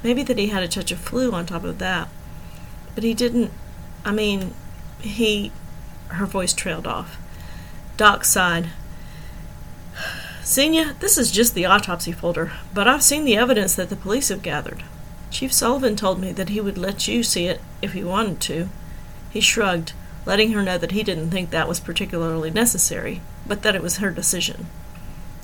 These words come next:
"Anyway, there is a lot there.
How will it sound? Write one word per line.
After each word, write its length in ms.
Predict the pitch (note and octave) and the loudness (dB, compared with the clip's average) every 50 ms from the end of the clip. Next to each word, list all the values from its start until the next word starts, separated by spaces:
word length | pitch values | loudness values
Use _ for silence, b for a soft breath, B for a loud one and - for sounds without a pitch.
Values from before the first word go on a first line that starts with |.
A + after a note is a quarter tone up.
| - | 0
"Anyway, 480 | - A#3 C4+ C4 A#3 F#3+ D#3+ E3 F#3 F#3 - | 4 6 6 8 6 6 4 2 0 -2 2
there 180 | - G#3+ G#3+ A3 | 4 4 6 6
is 560 | A3+ A3+ A3 G#3+ G#3 G3+ - - - - - - - | 8 8 8 6 6 8 8 8 6 6 4 0 -2
a 60 | F3+ | -2
lot 340 | F3 G3 A3+ C4+ C4+ - - | 4 6 6 6 6 2 0
there. 400 | F3 G3+ G3+ E3 B2+ - F#3 | 2 2 2 2 2 -2 -4